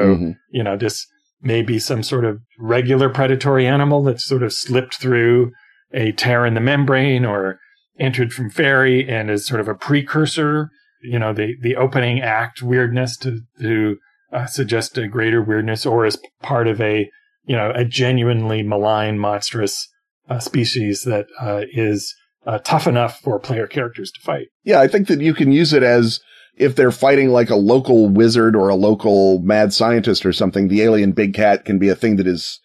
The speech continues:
Speaker 1: you know, sort of on the edge of his spoor. That's something that is happening. And then, yeah, they, they fight a panther. That's probably kind of a challenge for a, a group of normal player characters. And it, it adds a little fun.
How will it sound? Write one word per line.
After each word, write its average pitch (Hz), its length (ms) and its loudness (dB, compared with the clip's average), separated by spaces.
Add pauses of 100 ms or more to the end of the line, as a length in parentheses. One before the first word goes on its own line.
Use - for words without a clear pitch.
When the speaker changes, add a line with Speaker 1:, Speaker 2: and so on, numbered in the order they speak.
(320)
Speaker 1:
you - 120 -2
know, 104 120 4
sort 131 200 2
of 104 160 2 (200)
on 117 100 4
the 117 180 0
edge 120 280 2
of 101 140 2
his 104 220 0
spoor. 95 600 0
That's 92 200 -2
something 98 260 0
that 92 120 0 (220)
is 90 120 -2
happening. 139 440 0
And 104 100 4
then, 110 260 4 (300)
yeah, 208 180 4
they, 110 160 2
they 120 280 0
fight 143 180 2
a 143 80 2
panther. 165 420 -2
That's 120 300 0
probably 123 500 2
kind 117 220 0
of 95 60 2
a 95 40 0
challenge 120 560 2
for 92 200 2
a, 90 120 2 (120)
a 98 80 2
group 104 240 -2
of 90 100 -8 (140)
normal 107 440 2
player 135 300 2
characters. 95 640 -2 (280)
And 113 160 2
it, 110 200 2
it 107 240 0
adds 104 280 2
a 107 60 0
little 104 160 2
fun. 139 460 2